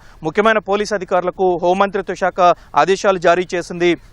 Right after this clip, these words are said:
ఎక్కడ ఎలాంటి అలజడులకు ఆస్కారం ఇవ్వద్దని, తప్పుడు ప్రచారం చేసే వారి పట్ల పూర్తి అప్రమత్తంగా ఉండాలి, ఎక్కడ అలాంటి అవకాశాలకు తావు లేకుండా అలాంటి వారిని గుర్తించినట్లయితే వెంటనే తగిన చర్యలు తీసుకోవాలని కూడా హోంమంత్రిత్వ శాఖ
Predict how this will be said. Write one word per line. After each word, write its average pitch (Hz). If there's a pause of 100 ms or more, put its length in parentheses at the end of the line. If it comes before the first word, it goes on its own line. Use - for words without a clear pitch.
(640)
ఎక్కడ 170
ఎలాంటి 202
అలజడులకు 196
ఆస్కారం 185
ఇవ్వద్దని, 190 (240)
తప్పుడు 226
ప్రచారం 214
చేసే 196
వారి 185
పట్ల 185 (260)
పూర్తి 220
అప్రమత్తంగా 208
ఉండాలి, 180 (240)
ఎక్కడ 208 (420)
అలాంటి 190
అవకాశాలకు 214
తావు 190
లేకుండా 190
అలాంటి 208
వారిని 208
గుర్తించినట్లయితే 208 (200)
వెంటనే 208
తగిన 190
చర్యలు 220
తీసుకోవాలని 180
కూడా 170
హోంమంత్రిత్వ 175
శాఖ 165